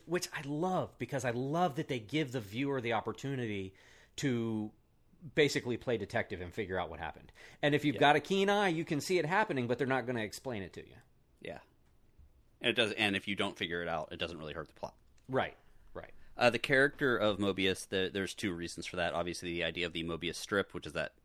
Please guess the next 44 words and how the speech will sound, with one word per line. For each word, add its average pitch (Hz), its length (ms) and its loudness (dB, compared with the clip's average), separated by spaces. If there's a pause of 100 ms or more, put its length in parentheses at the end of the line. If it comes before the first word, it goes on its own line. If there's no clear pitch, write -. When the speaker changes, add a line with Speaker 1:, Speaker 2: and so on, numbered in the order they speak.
Speaker 2:
strip - 320 -8
that, - 160 -8
you 80 100 -6
know, 71 60 -10 (240)
twists - 280 -6
in 82 140 -6
on 82 120 -2
itself. - 460 -4
Speaker 1:
Yeah, 117 180 -2
the, 104 120 -6
the - 120 -4
Speaker 2:
infinite 98 320 -6
kinda 120 160 -4
Speaker 1:
infinity 117 120 -4
Speaker 2:
thing. 123 180 -4
Speaker 1:
thing. - 20 -10 (520)
Speaker 2:
Yeah. 78 220 -4 (440)
So - 140 -4
there's 107 120 -2
that, 98 280 6
but 92 180 0 (100)
also 107 380 2
there 92 140 0
is 90 120 -4
a 90 100 0
comic 101 340 -4
book - 160 -6
artist 80 540 -4 (400)
named 85 280 -4
Mobius. 82 340 -2
He 90 80 -4
is 80 80 -4
a 82 100 -2
French - 360 -6
comic 113 260 -6
book 120 140 -8
artist, 127 420 -2
and 87 180 -4
he 104 140 -2
is, 82 340 -2
he - 200 -8
specialized 98 800 2
in 90 200 -4
those 85 380 -4